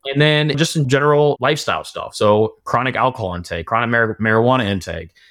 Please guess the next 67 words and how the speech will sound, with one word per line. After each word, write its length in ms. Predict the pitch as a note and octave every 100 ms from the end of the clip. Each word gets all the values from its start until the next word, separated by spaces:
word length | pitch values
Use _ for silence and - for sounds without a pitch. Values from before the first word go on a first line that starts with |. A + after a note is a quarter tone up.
| -
some 140 | C#3+
of 20 |
these 120 | C3+
other 140 | C3+ B2
recreational 520 | A#2+ B2+ A#2+ A2 G2
drugs, 340 | A#2+ F3 D#3+
which 160 | B2 G#2+
a 40 |
lot 140 | C3 D3
of 60 |
people 200 | D3 B2+
do 140 | D3+ A#3+
nowadays, 420 | C3+ A2+ A2+ A#2+
which 140 | A2
is 80 | G#2+
fine. 400 | - G#3 F3 D3+
It's 100 | D3
just 200 | D3 C#3+ -
everything 220 | D3+ E3+
in 60 | C3
moderation 680 | A2+ A2+ G2 G2+ G2 F#2+ D#2+ G2
is 100 | F#2
okay. 440 | E2 F2 G2+ E3 _ _ _ _
But 100 | A#2
if 80 | A#2+
you're 100 | C#3+
doing 180 | E3 D3
a 60 |
lot 300 | A2 A2 C3
of 80 | C#3+
these 260 | G#2+ F#2 -
things, 280 | G2 F#2 F#2
it 80 |
can 80 | F#2 -
absolutely 840 | G#2 A2+ A#2 - F2+ G2 A2+ F#2+ E2
affect 300 | - F2 -
your 80 |
blood 240 | D#2+ F#2 G2+
flow 380 | - - A1+ -
and 220 | G#2 G#2
your 120 | F#2+
hormones 560 | G#2 A#2 G#2 C#2 C2+ E2
and, 140 | E2+
and 120 | G2
all 100 | F#2+
these 240 | A2 F2 -
things. 280 | E2 E2+ F#2+
And 200 | F#2 F#2 - _
one 120 | A#2 C3
of 40 |
the 40 |
most 180 | B2 B2
important 300 | G#2+ C3+ A2+
things 140 | B2 A#2+
for 100 | F#2+
guys 320 | G2+ C3 B2
is 120 | A#2
their 120 | B2+
erections 480 | C3 E3+ - D#2+ E2+
and 60 | G#2+
their 80 |
sex 260 | B2 F#3 -
life. 220 | - A#1 -
And 140 | F2+
that's 220 | G2 -
normal, 340 | D#3+ G#3 G2 F2
especially 520 | - F#2 - G#2+